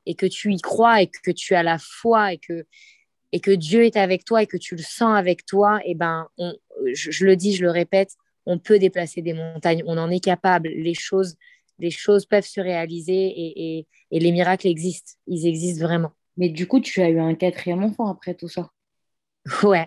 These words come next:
Speaker 1: alors j'ai,
Speaker 2: Bah, c'est
Speaker 1: j'ai,
Speaker 2: ça qui est complètement
Speaker 1: j'ai,
Speaker 2: fou.
Speaker 1: ouais, ouais. <laughs> J'ai eu un quatrième enfant. Euh,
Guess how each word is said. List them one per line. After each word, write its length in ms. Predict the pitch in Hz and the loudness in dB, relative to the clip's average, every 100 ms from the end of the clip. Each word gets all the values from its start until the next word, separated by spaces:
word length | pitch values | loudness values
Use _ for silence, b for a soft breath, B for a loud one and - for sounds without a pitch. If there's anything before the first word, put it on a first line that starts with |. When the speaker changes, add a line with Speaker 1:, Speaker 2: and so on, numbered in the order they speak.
| - | -2
Speaker 1:
alors 340 | 156 151 156 | -2 0 -2
j'ai, 180 | 151 165 | 0 0
Speaker 2:
Bah, 100 | 156 | -2
c'est 0 | |
Speaker 1:
j'ai, 220 | 151 156 | -4 -2
Speaker 2:
ça 120 | 220 | -2
qui 140 | 208 190 | -2 -6
est 60 | |
complètement 520 | - 175 170 175 180 190 | -6 -2 0 0 4 2
Speaker 1:
j'ai, 160 | - | 4
Speaker 2:
fou. 60 | 180 | 4
Speaker 1:
ouais, 200 | 175 - | 4 2
ouais. 160 | - - - | -6 -10 -12
<laughs> 280 | - 180 170 _ B B B - | -8 -8 -10 _ B B B -6
J'ai 240 | 185 180 | 2 4
eu 80 | 202 | 6
un 140 | 196 | 2
quatrième 520 | 190 208 - 214 180 180 | 0 -4 -2 -2 -2 -4
enfant. 640 | 175 - 208 214 226 220 - | -6 -4 0 2 2 2 -2
Euh, 420 | 165 160 156 | -2 -2 -4